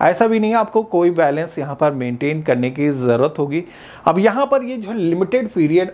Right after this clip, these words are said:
ऑफर है, अब हो सकता है कब तक चलेगा ये कोई भरोसा नहीं है, तो अभी टाइम है, आप अकाउंट को ओपन कर सकते हो। अब यहाँ पर ये जो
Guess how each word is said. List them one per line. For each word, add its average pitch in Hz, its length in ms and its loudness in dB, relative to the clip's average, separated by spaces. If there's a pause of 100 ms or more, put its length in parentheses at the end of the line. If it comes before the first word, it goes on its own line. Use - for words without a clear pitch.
ऑफर 170 320 0
है, 208 160 -4 (420)
अब 135 240 2
हो 196 80 6
सकता 220 340 0
है 208 220 -6
कब - 180 -6
तक 196 140 -2
चलेगा 202 400 0 (220)
ये 135 100 -2
कोई 160 180 2
भरोसा 139 440 0
नहीं 170 240 -8
है, 214 140 -6 (560)
तो 156 100 8
अभी 180 320 2
टाइम 220 260 2
है, 202 180 -4
आप 156 260 0
अकाउंट 151 380 -4
को 170 160 -2
ओपन 175 360 0
कर 175 160 0
सकते 160 280 -8
हो। 160 140 -2
अब 175 180 -4
यहाँ 214 260 -2
पर 269 140 0
ये 254 100 -6
जो 233 200 -8